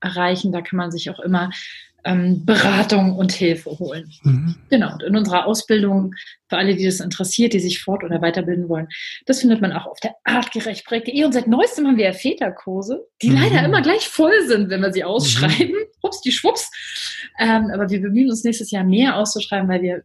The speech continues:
Speaker 1: total mit Begeisterung sehen, dass Väter sich auch total für das Projekt interessieren.
Speaker 2: Ja, klasse.
Speaker 1: Werden wir auch nächstes Jahr ein Buch rausbringen für Väter und da freuen wir uns schon drauf.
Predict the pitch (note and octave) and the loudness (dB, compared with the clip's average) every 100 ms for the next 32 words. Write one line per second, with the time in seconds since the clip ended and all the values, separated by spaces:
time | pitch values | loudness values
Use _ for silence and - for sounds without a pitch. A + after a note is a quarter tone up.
0 | - G3 F#3 F#3+ F#3 F#3 F3 F3+ F3+ E3+ | -10 -10 -4 0 0 0 -4 -4 -6 -8
1 | E3+ F3 E3+ E3+ E3 - A#3 A#3 F#3 E3+ | -6 -4 -4 -4 -6 2 2 2 -2 -4
2 | E3+ - F#3 F3+ F#3 F#3 - F3+ - E3 | -10 -14 -12 -12 -10 -12 -12 -14 -12 -14
3 | - - - E3+ C3 C3 A#2+ - - B2 | -14 -14 -6 2 4 4 2 -2 -2 -2
4 | - F3+ F3+ - - F#3 - - F#3+ A#3 | -2 -4 -2 -4 -4 -8 -10 0 2 2
5 | A3+ G#3 F#3 F3+ G3 G3+ - F3 E3+ - | 0 -2 0 0 0 -4 -2 -2 -2 -6
6 | F3 E3+ D3+ C#3+ D3+ D3+ D#2 - D3+ - | -6 -6 -8 -8 -10 -8 -8 -8 -10 -12
7 | - _ - D3+ - - - F#3 - | -18 _ -14 -12 -12 -14 -14 -14 -16